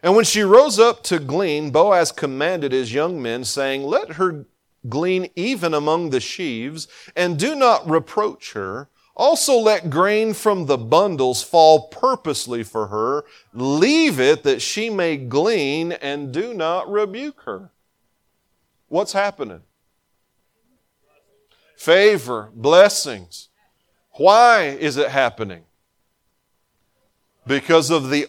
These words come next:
honor that she showed to her mother-in-law. When we honor the king and build the kingdom,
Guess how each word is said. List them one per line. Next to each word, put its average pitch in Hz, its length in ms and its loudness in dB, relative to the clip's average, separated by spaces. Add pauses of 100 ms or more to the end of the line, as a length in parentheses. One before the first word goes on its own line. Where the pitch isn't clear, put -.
honor 170 680 4
that 139 220 2
she 156 240 -6
showed 165 560 0
to 170 180 0
her 180 140 -2
mother-in-law. 131 720 -2 (4000)
When 170 240 -2
we 156 140 -2
honor 190 360 4
the 247 100 -4
king 160 760 -4
and 139 280 -8
build 165 280 0
the 180 80 0
kingdom, 127 600 -6